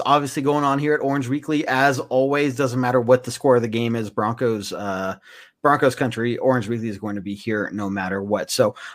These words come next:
obviously you're listening to the post-game podcast. We also got our Monday night show, Orange Weekly After Dark. Uh, we got our Tuesday night show, Bourbon Broncos No B S, seven P M Mountain Time.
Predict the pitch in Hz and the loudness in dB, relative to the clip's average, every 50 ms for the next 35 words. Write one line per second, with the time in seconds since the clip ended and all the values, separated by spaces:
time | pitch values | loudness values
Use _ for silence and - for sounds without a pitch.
0 | - - 151 160 147 - - 151 131 147 139 139 131 - - 147 135 127 120 - | 2 4 6 6 4 2 0 0 2 2 2 2 0 0 0 0 0 0 0 0
1 | - 151 147 143 123 123 120 120 120 117 - _ - - 156 151 127 - - 143 | 0 2 2 2 2 0 0 0 0 -2 -2 _ 0 2 2 2 2 0 2 2
2 | 135 135 131 127 - 123 123 127 123 - - 135 123 120 127 127 - - 135 127 | 4 4 4 2 4 4 4 4 4 2 2 4 4 4 4 2 0 2 2 4
3 | 123 123 120 - 151 135 120 113 120 123 127 135 131 127 123 123 120 117 - - | 4 4 2 2 2 2 2 2 2 2 2 4 4 4 2 0 -4 -4 0 2
4 | 131 127 117 92 120 120 113 113 101 101 110 - - 123 113 76 78 110 113 - | 2 2 4 2 0 -2 -2 -4 -6 -8 -10 -8 -6 -4 -2 0 0 0 0 -2
5 | - - 101 92 87 - 123 127 151 151 - - - - - - - - 135 127 | -4 -8 -10 -6 0 2 4 4 4 2 0 -8 -18 -18 -18 -6 0 2 2 4
6 | - 113 127 127 127 113 104 101 101 - - 151 135 123 131 123 120 107 - - | 4 4 6 6 6 6 4 0 0 0 2 2 4 4 2 0 0 -2 0 4
7 | 139 127 120 120 113 107 110 - 143 143 131 139 131 123 131 135 127 135 - 131 | 4 6 6 4 2 0 0 2 4 4 4 4 4 6 6 6 6 6 4 2
8 | 113 98 117 135 131 120 117 117 117 117 120 120 - - - 131 120 123 113 - | 2 2 4 4 4 4 4 0 0 0 -2 -2 -4 -2 -2 -2 0 -2 -2 -2
9 | 139 127 113 110 117 120 110 92 107 110 - 123 117 113 113 110 | -2 -2 -2 -2 -4 -4 -6 -8 -8 -4 -4 -2 -2 -2 -4 -6